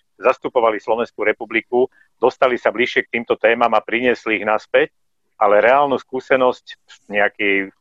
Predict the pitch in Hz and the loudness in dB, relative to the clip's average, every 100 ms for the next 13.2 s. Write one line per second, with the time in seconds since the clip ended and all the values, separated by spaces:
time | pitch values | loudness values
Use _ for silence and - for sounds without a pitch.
0 | _ _ _ 120 131 131 - - 104 120 | _ _ _ -2 0 -4 -4 0 2 4
1 | 131 131 - - 107 107 117 104 98 120 | 2 2 0 -6 -2 0 0 -4 -6 -8
2 | 139 147 117 104 104 101 110 113 139 - | -4 -2 -2 0 0 0 -2 -2 -4 -12
3 | _ _ 110 - 123 120 - 107 101 101 | _ _ -4 0 0 0 -4 -8 -6 0
4 | 101 107 131 - _ _ - 101 113 110 | 0 2 0 -2 _ _ -10 0 2 2
5 | 131 - 123 127 113 110 120 123 117 113 | 0 -2 0 2 2 0 -2 0 2 2
6 | 110 107 104 104 123 98 107 113 117 - | 2 2 2 0 0 0 -2 -2 -6 -8
7 | - 104 104 101 117 131 120 107 110 - | -8 -6 -6 -4 -2 0 0 -2 -2 -2
8 | 123 101 - - _ _ _ - 107 131 | -4 -4 -12 -20 _ _ _ -6 -4 -2
9 | - 165 - 131 - 123 113 - 143 160 | -2 -2 0 -2 0 -2 -2 0 0 0
10 | 131 113 110 120 127 120 110 - 120 117 | -4 0 0 2 0 0 0 0 -2 -2
11 | 117 113 - 110 127 120 123 117 117 - | -2 -2 -2 -2 -2 0 2 2 2 -4
12 | _ _ 135 - 135 131 - 123 117 - | _ _ -6 -2 0 -2 -2 -2 -2 -4
13 | 117 | -8